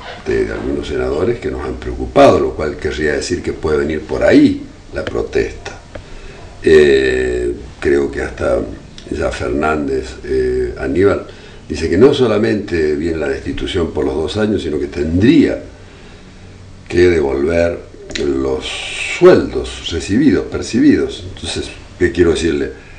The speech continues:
Aquí estamos en la puerta de una apuesta mayor, de un debate todavía más en profundidad,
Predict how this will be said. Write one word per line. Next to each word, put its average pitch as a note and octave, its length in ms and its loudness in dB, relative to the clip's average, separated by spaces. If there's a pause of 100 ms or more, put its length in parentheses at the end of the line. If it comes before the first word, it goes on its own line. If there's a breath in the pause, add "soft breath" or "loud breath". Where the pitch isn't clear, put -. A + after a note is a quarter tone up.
(240 loud breath)
Aquí G2+ 280 -4
estamos G#2+ 320 4
en F#2 80 6
la D#2+ 120 -4
puerta B2+ 560 4
de F2+ 140 2
una C#2+ 200 -2
apuesta D2+ 500 -4
mayor, G2+ 600 4 (140)
de E2 80 -8
un C2+ 80 -4
debate C2+ 400 0
todavía C#2 600 -2 (100)
más F#2+ 300 -2
en D2+ 100 -4
profundidad, E2 800 0